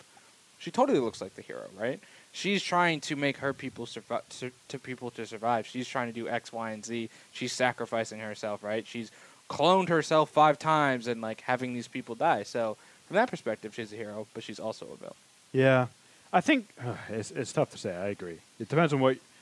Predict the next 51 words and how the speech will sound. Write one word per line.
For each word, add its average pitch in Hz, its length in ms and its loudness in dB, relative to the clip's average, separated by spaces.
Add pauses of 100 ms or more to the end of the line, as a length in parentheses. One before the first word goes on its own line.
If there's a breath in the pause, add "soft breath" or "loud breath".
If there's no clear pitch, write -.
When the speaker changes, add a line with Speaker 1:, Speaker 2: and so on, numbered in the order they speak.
(120 soft breath)
Speaker 2:
what 131 160 4
angle 120 340 4
you're 104 80 2
looking 107 280 -2
for. 117 220 -6
I'm 151 80 2
gonna 208 120 6
go 185 140 8
with 139 180 6
the 117 80 0
villain 117 540 2 (420 soft breath)
because 120 220 4
I 131 60 8
think 147 200 4
at 143 80 2
the 127 60 6
end 127 100 2
of 110 80 2
the 104 60 -4
day, 113 160 4
no 110 120 0
matter 107 220 4
who 135 220 2
you're, 120 420 4 (140)
which 131 180 0
angle 123 200 2
you're 110 100 2
looking 131 200 0
at 147 140 6
it 156 100 -2
from, 185 340 0 (560 soft breath)
she - 360 4
ultimately 156 320 6
is 127 60 4
trying 147 160 2
to 127 60 2
wipe 123 260 6
out 117 340 4
the 120 100 -2
human 113 380 -2
race, 104 540 -2 (640 soft breath)
which 135 200 4
is 131 200 6
really 165 260 8
no 139 160 6
better 131 300 6
than 117 160 0
the 107 60 -4
human 120 300 -2
race 107 220 -2
itself. 92 460 -2